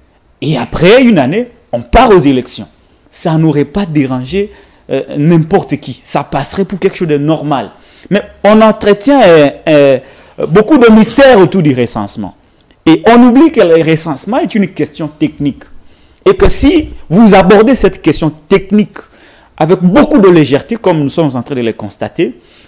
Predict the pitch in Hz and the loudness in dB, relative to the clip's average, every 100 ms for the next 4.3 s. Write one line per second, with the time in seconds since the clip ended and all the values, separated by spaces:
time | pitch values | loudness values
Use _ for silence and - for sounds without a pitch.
0 | _ 131 147 214 220 - 277 220 208 202 | _ -6 0 4 2 2 2 4 4 6
1 | 269 269 185 - _ _ - 339 - - | 6 4 0 -6 _ _ 2 2 4 2
2 | 233 - 208 208 214 165 143 135 135 110 | 2 4 4 6 6 6 4 4 4 2
3 | - - 180 262 269 208 190 190 185 185 | -4 -4 0 4 4 4 2 4 4 4
4 | 285 262 123 | 4 0 -4